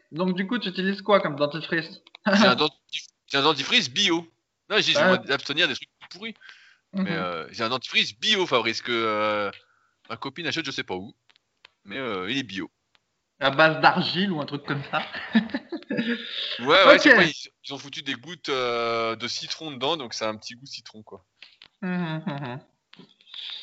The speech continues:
Speaker 2: Donc voilà, j'ai une haleine de citron.
Speaker 1: Eh ben, parfait. <laughs> Et moi, de menthe poivrée. De savon de Marseille à la menthe poivrée. <laughs>
Speaker 2: Alors,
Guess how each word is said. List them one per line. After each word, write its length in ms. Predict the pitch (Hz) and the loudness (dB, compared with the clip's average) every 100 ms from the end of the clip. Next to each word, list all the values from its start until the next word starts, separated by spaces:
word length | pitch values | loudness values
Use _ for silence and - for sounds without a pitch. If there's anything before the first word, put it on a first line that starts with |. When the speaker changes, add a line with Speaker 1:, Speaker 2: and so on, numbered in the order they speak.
| - 104 | -18 -12
Speaker 2:
Donc 80 | 104 | -6
voilà, 220 | 98 78 | -4 -4
j'ai 120 | 104 | -8
une 80 | 104 | -4
haleine 220 | 110 123 | -4 -4
de 80 | 113 | -4
citron. 340 | - 107 - - _ _ _ - - - | -6 -8 -16 -20 _ _ _ -20 -10 -4
Speaker 1:
Eh 140 | 262 247 | -2 -2
ben, 120 | 247 | -2
parfait. 540 | - 247 - 285 269 226 - - - - - - - - | -4 -6 -2 2 2 0 -10 -10 -8 -8 -10 -12 -4 0
<laughs> 580 | - - - - - | 0 -2 -6 -10 -4
Et 80 | 156 | 0
moi, 200 | 175 214 | 4 6
de 100 | 196 | 6
menthe 340 | 185 214 208 - | 6 4 2 4
poivrée. 460 | 196 170 151 151 - _ 254 277 - - | 4 4 -2 -6 -8 _ -4 -2 -2 -6
De 180 | 135 170 | -2 0
savon 380 | 170 - 214 208 | 2 2 4 6
de 60 | 196 | 4
Marseille 380 | 190 - 226 190 | 2 2 2 4
à 40 | |
la 80 | 160 | 2
menthe 260 | 180 190 185 | 0 -2 -2
poivrée. 340 | 160 135 135 - | -6 -6 -10 -12
<laughs> 1900 | - - - - - - 208 - - - - - _ _ _ _ _ _ - | -14 -12 -12 -8 -8 -6 -6 -6 -12 -18 -20 -20 _ _ _ _ _ _ 0
Speaker 2:
Alors, 580 | 254 262 180 123 113 | 4 6 6 6 2